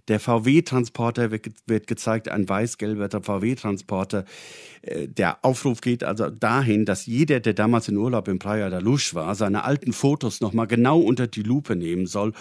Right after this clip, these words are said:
ob vielleicht auf irgendeinem dieser Fotos zum Beispiel der V-W-Transporter zu sehen ist.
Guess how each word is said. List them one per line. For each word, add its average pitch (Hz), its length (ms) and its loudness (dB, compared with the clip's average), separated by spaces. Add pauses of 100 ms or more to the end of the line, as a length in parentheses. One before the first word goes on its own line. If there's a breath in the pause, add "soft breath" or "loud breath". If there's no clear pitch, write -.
(220 loud breath)
ob 113 180 -4
vielleicht 113 320 0
auf - 240 -2
irgendeinem 139 720 4
dieser 117 300 -2
Fotos 110 480 -2 (260 soft breath)
zum 151 260 4
Beispiel 90 500 -4
der 92 120 -6
V-W-Transporter 90 920 -6
zu - 140 -18
sehen - 320 -20
ist. - 220 -20